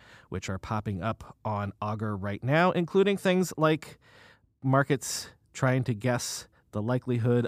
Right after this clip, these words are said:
of assassination for public figures or the number of days until the next mass shooting occurs. The obvious moral problem with this is that essentially if such prediction markets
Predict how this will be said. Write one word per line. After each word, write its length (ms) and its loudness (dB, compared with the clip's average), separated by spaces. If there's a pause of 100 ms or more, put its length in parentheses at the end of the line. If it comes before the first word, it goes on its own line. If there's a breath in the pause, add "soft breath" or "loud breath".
of 320 -2 (140)
assassination 960 0
for 160 -2
public 400 -2
figures 560 4 (500 loud breath)
or 300 8
the 180 4
number 300 6
of 120 2
days 360 6
until 440 4
the 160 2
next 440 0 (120)
mass 480 0
shooting 520 2
occurs. 800 -4 (960)
The 240 -4
obvious 400 -2
moral 180 0
problem 380 4
with 160 2
this 300 4
is 200 -2
that 180 -2
essentially 460 2
if 80 -2
such 480 -2 (380 soft breath)
prediction 440 2
markets 560 0